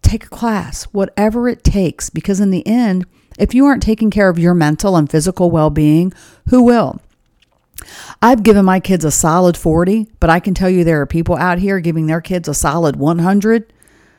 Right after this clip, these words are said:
that will never be appreciated for it. And then you have people that are giving a hundred, but it's not a solid one hundred because mentally they aren't there. They may be getting a hundred percent,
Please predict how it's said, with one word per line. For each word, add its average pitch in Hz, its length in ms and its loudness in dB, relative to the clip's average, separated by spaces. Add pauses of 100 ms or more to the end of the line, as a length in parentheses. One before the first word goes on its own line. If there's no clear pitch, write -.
(640)
that 175 180 -2
will 170 80 -2
never 180 280 2
be 170 120 -2
appreciated 147 680 -2
for 120 300 -10
it. - 100 -20 (420)
And 175 100 2
then 214 140 4
you 247 100 6
have 220 200 0
people 208 260 2
that 180 140 0
are 165 80 -2
giving 202 320 0
a 214 60 0
hundred, 220 360 0
but 180 120 2
it's - 160 -2
not 190 200 4
a 175 40 2
solid 185 460 2
one 151 180 0
hundred 147 480 -4 (380)
because 190 380 0
mentally 190 500 2
they 170 220 2
aren't 165 340 -6
there. 151 520 -8 (540)
They 226 140 4
may 254 200 4
be 226 120 0
getting 190 300 0
a 170 80 -2
hundred 156 440 -4
percent, 233 760 2